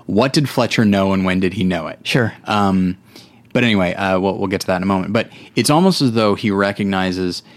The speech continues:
Speaker 1: you know, so far I've been pushing people and pushing people to become the ne-, to find the next Charlie Parker. But you know what? I haven't really risked anything myself.
Speaker 2: Hmm.
Speaker 1: Uh, and he's like, "I certainly, I wound up risking my job, but I don't think I knew I was doing that at the time, or, or at least not to this extent."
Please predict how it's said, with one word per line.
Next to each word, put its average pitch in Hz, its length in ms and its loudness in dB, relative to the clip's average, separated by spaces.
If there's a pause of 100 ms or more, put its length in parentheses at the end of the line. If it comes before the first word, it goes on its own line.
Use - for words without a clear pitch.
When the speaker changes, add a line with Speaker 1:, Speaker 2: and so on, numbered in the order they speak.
(140)
Speaker 1:
you 113 120 0
know, 127 140 4
so 160 320 2
far 123 400 0
I've 117 140 -2
been 113 160 2
pushing 147 480 0
people 127 300 2
and 101 140 2
pushing 113 400 2
people 92 480 -4 (400)
to - 120 -2
become 104 640 2
the 110 140 -2
ne-, 101 260 0
to 107 160 -6
find 117 320 0
the - 20 4
next 101 220 0
Charlie 101 280 0
Parker. 95 340 -2
But 104 100 -2
you 139 80 -2
know 160 100 2
what? 175 200 2
I 143 80 0
haven't 208 320 0
really 127 440 2 (640)
risked 107 540 2
anything 101 440 2
myself. - 840 -4
Speaker 2:
Hmm. 110 140 0 (880)
Speaker 1:
Uh, 92 340 0
and 92 80 -4
he's 98 100 0
like, 95 140 -2
"I 95 140 0
certainly, 98 400 2
I 95 160 -2
wound 98 320 2
up 101 140 0
risking 104 340 2
my 95 140 2
job, 131 400 2
but 120 100 2
I 104 60 2
don't 107 160 4
think 104 140 2
I 98 80 0
knew 101 220 4
I 95 120 2
was 98 160 0
doing 101 260 2
that 92 140 -2
at 90 100 -6
the 92 60 -8
time, 110 480 0
or, 92 240 -4
or 95 160 -4
at 92 60 -4
least 92 200 -4
not 95 200 -2
to - 80 -10
this 90 160 -6
extent." 107 440 -2